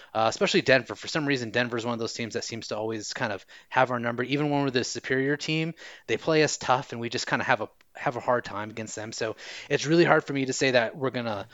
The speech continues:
you know, be able to sweep Denver and the Raiders, but you know, um,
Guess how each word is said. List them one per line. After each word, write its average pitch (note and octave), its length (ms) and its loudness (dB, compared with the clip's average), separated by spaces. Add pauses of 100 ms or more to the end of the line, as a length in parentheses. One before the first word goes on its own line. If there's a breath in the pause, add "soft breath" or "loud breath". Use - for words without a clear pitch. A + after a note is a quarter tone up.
(260 loud breath)
you B2+ 120 0
know, G#2+ 100 4
be B2+ 120 2
able B2+ 100 4
to - 100 -8
sweep C3+ 320 -2
Denver B2 340 4
and B2+ 560 4 (240)
the A#2 120 -4
Raiders, C#3 480 4
but C#3+ 440 6 (320)
you C#3+ 120 -2
know, C3 240 0 (340 loud breath)
um, C3+ 460 4